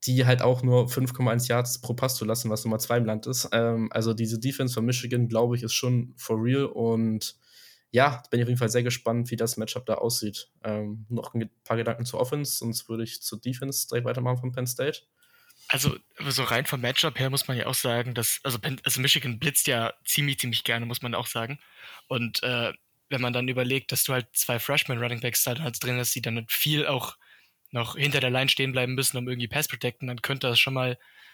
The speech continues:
Speaker 2: zumindest Mismatch-Potenzial haben. Und ich meine, wenn du Sean Clifford irgendwie, ich mal, sag mal, beeinträchtigen möchtest, dann musst du ihn halt irgendwie unter Druck setzen. Und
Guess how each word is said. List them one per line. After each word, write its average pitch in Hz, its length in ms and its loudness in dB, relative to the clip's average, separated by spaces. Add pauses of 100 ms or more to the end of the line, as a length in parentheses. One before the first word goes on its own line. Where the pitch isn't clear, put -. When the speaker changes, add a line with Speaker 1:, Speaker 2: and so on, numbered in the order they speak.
(240)
Speaker 2:
zumindest 147 500 0
Mismatch-Potenzial 131 1040 2
haben. 98 320 -4
Und 113 140 -6
ich - 80 -4
meine, 117 240 -2
wenn 131 180 0
du 127 80 -2
Sean 127 220 0
Clifford 123 320 -2
irgendwie, 120 540 -4 (800)
ich - 140 -6
mal, 117 100 0
sag 113 160 -2
mal, 117 100 0
beeinträchtigen 113 680 -2
möchtest, 110 380 -2
dann 110 180 -4 (140)
musst 113 220 -2
du 143 40 0
ihn 123 60 0
halt 113 120 0
irgendwie 117 200 -2
unter 110 120 0
Druck 123 200 -2
setzen. - 320 -6 (240)
Und - 340 -10